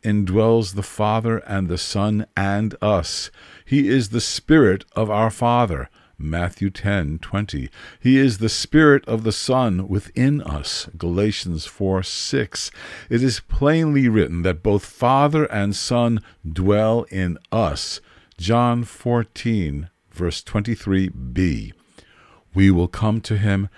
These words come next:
and make our abode with him. This describes the mutual indwelling of persons. We don't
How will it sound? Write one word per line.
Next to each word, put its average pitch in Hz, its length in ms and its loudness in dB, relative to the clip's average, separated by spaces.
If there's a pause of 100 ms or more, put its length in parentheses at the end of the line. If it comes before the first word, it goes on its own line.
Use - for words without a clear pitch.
(160)
and 71 320 -4
make 90 380 2
our 80 260 -2
abode 76 760 0
with 80 300 -2
him. 55 320 -8 (720)
This 131 480 4
describes 143 800 0
the 101 140 0
mutual 143 920 2
indwelling 104 720 2
of 101 240 -4
persons. 78 800 0 (460)
We 214 140 2
don't 196 220 2